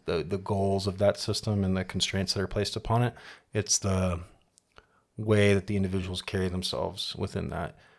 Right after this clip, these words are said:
Um, and the way it matters, I mean, it's a little personal to me because I, it ended up working out for the best, but I,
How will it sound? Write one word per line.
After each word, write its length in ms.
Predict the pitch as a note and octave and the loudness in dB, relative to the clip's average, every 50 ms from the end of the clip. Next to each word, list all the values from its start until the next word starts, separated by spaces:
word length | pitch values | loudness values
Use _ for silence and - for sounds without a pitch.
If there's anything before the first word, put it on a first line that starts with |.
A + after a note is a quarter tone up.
| _ _ _ _ | _ _ _ _
Um, 380 | - G2 G2 F2 E2+ E2+ F#2 - - _ _ _ _ _ _ _ _ _ _ _ _ _ _ _ _ _ _ _ - | -4 -2 -2 -2 -4 -6 -10 -14 -18 _ _ _ _ _ _ _ _ _ _ _ _ _ _ _ _ _ _ _ 0
and 120 | C#3 C3+ | 2 4
the 60 | C#3+ | 8
way 180 | D#3+ F#3+ F#3 C#3 | 12 12 12 12
it 80 | G#2+ | 12
matters, 320 | G2+ G#2 G2+ G2 G2+ G2 G2 | 10 8 6 6 6 4 6
I 40 | G#2+ | 6
mean, 100 | A2 A2+ | 6 6
it's 100 | A2 - | 4 4
a 60 | A#2+ | 4
little 240 | A2 G#2+ A2 A2+ A2 | 6 8 8 8 8
personal 440 | A2 - A#2+ A2 - - A#2 A2 G#2+ | 6 4 2 2 2 2 2 0 0
to 140 | - - A#2 | 0 0 2
me 180 | A2+ A2+ A2 G#2+ | 4 4 4 4
because 500 | G#2 G2 - - G2 F#2 F2+ F2+ - - | 2 -2 -2 0 0 0 0 0 2 4
I, 420 | C#2 G2 G2 F#2+ F#2+ F#2+ F#2 - - - - - - _ _ _ _ _ | 4 4 6 4 4 2 0 -4 -10 -18 -20 -20 -20 _ _ _ _ _
it 80 | - A#2+ | 4 6
ended 220 | C3+ D#3+ F3+ D#3+ | 8 8 10 10
up 100 | C3+ A2 | 10 10
working 260 | A2+ A#2+ A#2+ - - A2 | 10 6 6 6 6 6
out 140 | G#2+ G#2+ G#2+ | 6 6 4
for 100 | - G2+ | 2 0
the 80 | F#2 | -2
best, 680 | E2+ F2+ F#2+ F2+ F2 F2 E2+ - - - - - - - - - - _ _ _ _ _ _ - | 0 0 0 0 0 0 0 0 -2 -2 -4 -4 -10 -12 -18 -20 -20 _ _ _ _ _ _ 0
but 160 | G2 - - | 0 2 4
I, 400 | G2+ A#2+ D3 D3 C#3+ C3 A2 | 4 6 6 4 4 0 -2